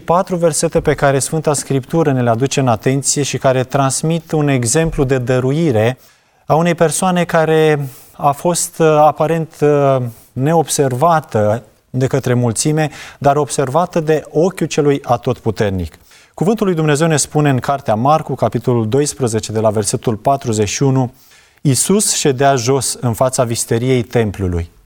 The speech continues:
și se uita cum arunca norodul bani în visterie. Mulți care erau bogați aruncau mult.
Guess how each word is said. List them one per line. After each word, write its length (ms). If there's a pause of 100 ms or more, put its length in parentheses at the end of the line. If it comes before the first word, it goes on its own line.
(100)
și 140
se 120
uita 320
cum 360
arunca 380
norodul 420
bani 300
în 60
visterie. 680 (640)
Mulți 480
care 380
erau 300
bogați 580 (220)
aruncau 460
mult. 480